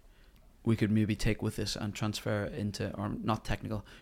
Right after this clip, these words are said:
good points that we could take with us and transfer into Jackie if you're doing that the next day?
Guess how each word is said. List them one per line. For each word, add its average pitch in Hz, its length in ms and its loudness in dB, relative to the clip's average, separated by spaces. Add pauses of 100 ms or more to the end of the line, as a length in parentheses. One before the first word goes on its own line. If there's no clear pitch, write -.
(120)
good 117 180 2
points 110 400 2
that - 160 0
we 107 120 0
could 104 140 -4
take 101 180 0
with 98 160 -2
us 87 180 -4
and 107 140 -6
transfer 104 400 -4
into 104 400 -2
Jackie 98 400 -6 (340)
if 110 140 -2
you're 104 80 0
doing 101 140 0
that 95 120 -2
the - 80 -6
next 104 160 -4
day? - 140 -6